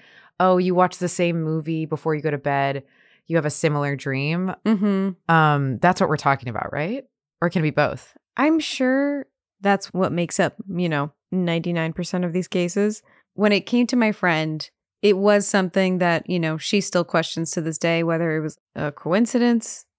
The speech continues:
Speaker 2: a shared dream kind of phenomena, or if they were both seeing the same entity, because she had a dream, thought she had woken up from the dream,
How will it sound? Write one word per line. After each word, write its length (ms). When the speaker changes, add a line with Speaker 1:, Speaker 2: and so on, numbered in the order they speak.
Speaker 2:
a 80
shared 560
dream 680
kind 200
of 100
phenomena, 720
or 420
if 140
they 140
were 100
both 220
seeing 260
the 80
same 400
entity, 500
because 680
she 240
had 180
a 60
dream, 500
thought 220
she 160
had 100
woken 300
up 140
from 200
the 100
dream, 360